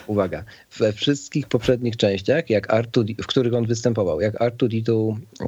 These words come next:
e, z kimś rozmawiał tym swoim dialektem, e, to jak była pozytywna informacja, pozytywny odbiór, to zapalała mu się zielona lampka. Wiem, że to jest mega szczegół, ale tak było. I wydaje mi się, że tutaj jakby oni są świadomi, że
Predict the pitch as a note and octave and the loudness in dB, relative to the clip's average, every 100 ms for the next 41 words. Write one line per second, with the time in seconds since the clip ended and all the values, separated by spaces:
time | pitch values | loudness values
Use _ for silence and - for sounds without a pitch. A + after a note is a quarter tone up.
0 | F#2 F#2 F#2 F2+ F2+ - - B2 G#2+ A2+ | -2 0 0 -2 -4 -4 -2 0 2 0
1 | A2 A#2 G#2+ G2+ A#2 B2+ A2+ A2 G#2+ G#2 | 0 0 0 0 0 0 -2 0 0 0
2 | G#2 G#2 G#2 - G#2+ D#3 F#3+ - - - | 0 0 -2 0 0 0 -4 -8 -14 -16
3 | _ - G#2+ G#2+ G#2+ G#2 G#2+ G#2 G#2 - | _ -4 -2 0 0 0 0 -2 -4 -2
4 | B2+ A#2+ A#2+ A#2+ A2+ G#2+ - - _ G#2 | 0 2 0 0 -2 -2 -10 -20 _ -2
5 | C3 B2+ A2 - - B2+ C#3 A#2+ D3 B2+ | 2 2 -2 -4 -2 0 0 0 0 2
6 | G#2 G2 G#2+ G2+ G2 G2 G#2+ A#2+ A2+ A#2+ | 0 0 0 0 0 0 0 0 0 0
7 | A#2+ A2+ G2+ G2+ C#3+ G3+ - A2+ A2+ A2+ | 0 0 0 0 -2 -2 0 0 2 0
8 | A2+ A2+ G#2+ G2+ G#2+ G#2 G2 G2 F2 F2 | 0 2 0 0 0 0 0 0 0 -2
9 | - F2 - - C3 B2+ A#2+ A#2+ A2+ A#2 | -4 -6 -8 0 2 2 0 0 0 0
10 | G#2+ G2+ A#2 B2+ D3 G#2 A2 G#2+ A2+ F#2+ | 0 0 0 0 0 0 0 0 -2 -2
11 | F#2+ D#2 - - _ - G#2+ A2+ A#2+ A#2+ | -2 -2 -6 -16 _ -2 0 2 0 0
12 | A#2 A2+ B2+ E3 - _ A2 A2+ - A2+ | -2 0 -2 -2 -8 _ 0 0 0 0
13 | A#2+ A#2+ A#2 - G#2 G#2 A#2 A#2 A2+ A#2+ | 2 0 -2 -2 0 0 2 0 0 -2
14 | A2 A2+ A2 A2 G#2 G#2+ G2+ | 0 0 2 0 0 0 0